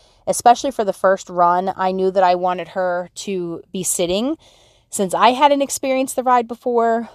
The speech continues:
her body control was not always the best. It made me a little too nervous to think that she was kind of gonna be on this bike and going at a high speed and being high up in the air. So I thought it was definitely safer for us to try the accessible car.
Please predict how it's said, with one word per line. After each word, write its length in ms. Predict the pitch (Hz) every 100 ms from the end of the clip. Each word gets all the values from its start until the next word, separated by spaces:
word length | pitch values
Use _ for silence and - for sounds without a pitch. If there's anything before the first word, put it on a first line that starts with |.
| _ -
her 180 | 202
body 300 | 190 175 208
control 380 | 226 262 - 240
was 160 | 240 233
not 200 | 226 220
always 260 | 214 214
the 80 | -
best. 540 | 208 196 196 - - - _ _ _
It 100 | 190
made 160 | 202 208
me 100 | 196
a 80 | 202
little 180 | 220
too 180 | 220 247
nervous 420 | 214 190 196 214
to 100 | -
think 240 | 190 196 196
that 160 | 208
she 100 | -
was 140 | 185 175
kind 220 | 214 190
of 120 | 185
gonna 160 | 185 180
be 160 | 180
on 160 | 180 175
this 160 | 175 -
bike 380 | 180 175 190
and 260 | 175 156 156 _ _ _ _ _
going 260 | - 196 196
at 80 | 190
a 80 | 170
high 260 | - 190
speed 540 | 180 - 185 185 185 160
and 300 | 147 147 151 _ _ -
being 180 | 196 185
high 240 | 202 190
up 120 | 180
in 100 | 180
the 180 | 170 170
air. 280 | 170 170 175
So 140 | -
I 80 | 160
thought 160 | 196 185
it 40 |
was 100 | 175
definitely 400 | 202 208 233 233
safer 480 | - 208 190 190 180
for 160 | 175
us 120 | 165 -
to 100 | 170
try 240 | - 175
the 80 | 175
accessible 500 | 165 175 170 175 165
car. 400 | - 160 147 147